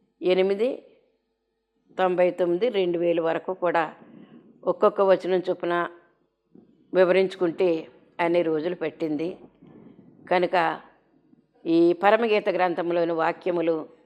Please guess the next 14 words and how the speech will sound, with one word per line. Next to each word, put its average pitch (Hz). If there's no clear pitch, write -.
దైవజనులు 175
దైవధ్యానము 185
చేసి 165
రాసినటువంటి 175
గ్రంథము. 160
గ్రంథములోని 202
ఆ 170
మాటలు 170
మనం 175
ఇప్పుడు 170
చెప్పుకుంటూ 165
ఉన్నాం, 156
వింటూ 156
ఉన్నాము. 151